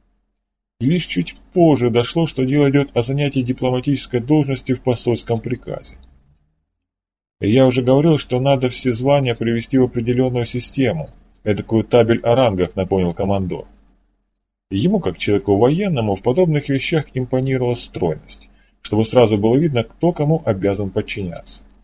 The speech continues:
Хотя у самого Кабанова с подчинением возникали некоторые проблемы. Отвык за время флибустерской эпопеи. «Я не могу, у меня дело», наконец извиняясь, отозвался Калинин.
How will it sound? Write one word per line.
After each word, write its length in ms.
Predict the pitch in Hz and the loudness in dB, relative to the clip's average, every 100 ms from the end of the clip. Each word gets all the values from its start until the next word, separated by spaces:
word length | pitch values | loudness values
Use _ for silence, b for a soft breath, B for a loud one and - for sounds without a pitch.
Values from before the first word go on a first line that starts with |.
| _ _ _ _ _ | _ _ _ _ _
Хотя 280 | 131 147 262 | -2 2 2
у 60 | 151 | 0
самого 380 | 113 127 180 | -2 2 2
Кабанова 480 | 180 120 151 175 143 | 4 2 2 2 0
с 80 | 139 | -2
подчинением 640 | 113 113 120 143 151 147 | -4 -4 -4 -2 0 0
возникали 500 | 127 107 110 - 123 | 0 0 -2 -2 -2
некоторые 540 | 120 110 110 113 117 113 | -2 -2 -2 -4 -4 -4
проблемы. 540 | 120 113 87 76 - - _ _ _ _ _ | -2 -2 -2 -6 -8 -20 _ _ _ _ _
Отвык 420 | - - 254 269 | -4 -2 0 0
за 140 | 104 104 | 2 2
время 240 | 101 95 | 2 0
флибустерской 800 | 92 98 98 - 101 87 - 92 | -2 -2 -4 -4 -2 -2 -2 -2
эпопеи. 500 | 110 104 92 80 - _ _ _ _ _ _ _ _ _ _ _ _ _ - | -2 -4 -4 -8 -10 _ _ _ _ _ _ _ _ _ _ _ _ _ -6
«Я 240 | 101 196 | 0 2
не 80 | 233 | 4
могу, 500 | 196 190 175 220 110 | 6 4 4 2 2
у 60 | 92 | 2
меня 260 | 139 180 | 2 2
дело», 400 | 147 165 208 101 | 2 0 0 -2
наконец 400 | 95 95 104 101 | -2 -2 -2 -2
извиняясь, 460 | 98 107 120 110 - | -2 -2 2 0 0
отозвался 540 | 101 98 98 92 104 | 0 2 4 2 2
Калинин. 440 | - 101 90 82 | -2 0 0 -4